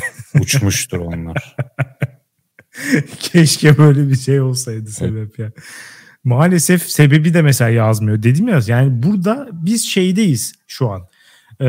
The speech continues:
Speaker 2: yapay zeka bilmem ne mesela bunlarla uğraşıyoruz. Hani dünya çok ilerledi ama bitki bakımında biz antik çağdayız. Hiçbir şey bilmiyoruz.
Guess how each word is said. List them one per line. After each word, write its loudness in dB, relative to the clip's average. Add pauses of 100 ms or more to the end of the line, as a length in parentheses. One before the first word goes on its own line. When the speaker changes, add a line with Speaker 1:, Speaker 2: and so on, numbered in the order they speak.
(260)
Speaker 2:
yapay 4
zeka 0
bilmem 0
ne 2
mesela 0
bunlarla 2
uğraşıyoruz. 0
Hani 0
dünya 4
çok -4
ilerledi 0
ama 0
bitki -4
bakımında -4
biz -4
antik 0
çağdayız. -8
Hiçbir -10
şey 0
bilmiyoruz. -4